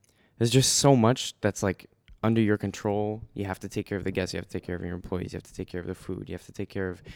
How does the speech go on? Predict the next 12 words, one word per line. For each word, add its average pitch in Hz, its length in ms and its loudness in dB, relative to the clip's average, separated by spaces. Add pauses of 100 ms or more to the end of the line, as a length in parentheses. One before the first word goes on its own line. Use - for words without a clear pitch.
(320)
transport, 95 580 -4
or 92 240 -2
you - 100 -12
have 101 120 -4
to 104 80 -6
make 104 180 -2
sure 110 180 -4
that, 98 160 -6
like, 98 240 -6 (320)
every 110 220 0
time 110 260 -4
someone 98 560 -4